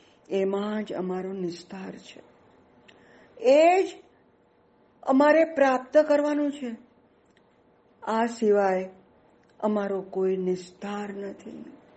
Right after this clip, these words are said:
આ ભવાબ્ધિમાં એકમાત્ર ધ્રુવ તારક તું છો. આ ભવના અબ્ધિમાં ભવાબ્ધિમાં, ભવસાગરમાં એકમાત્ર ધ્રુવ તારક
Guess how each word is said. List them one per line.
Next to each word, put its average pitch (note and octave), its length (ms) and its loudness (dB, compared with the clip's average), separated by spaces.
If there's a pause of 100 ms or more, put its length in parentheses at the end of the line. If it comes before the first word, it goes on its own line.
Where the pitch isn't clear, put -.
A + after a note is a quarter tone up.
(800)
આ G#3 140 0
ભવાબ્ધિમાં F#3+ 1120 -2 (440)
એકમાત્ર A3+ 1000 2
ધ્રુવ G3+ 480 -2
તારક G3+ 520 -10 (100)
તું F#3+ 180 -14
છો. - 280 -18 (1000)
આ D#4 120 4
ભવના C#4 460 6
અબ્ધિમાં C#4 840 2 (640)
ભવાબ્ધિમાં, G3 1000 -4 (360)
ભવસાગરમાં C4 1200 4 (1120)
એકમાત્ર F#3 760 2 (240)
ધ્રુવ F#3 360 -6
તારક E3+ 380 -12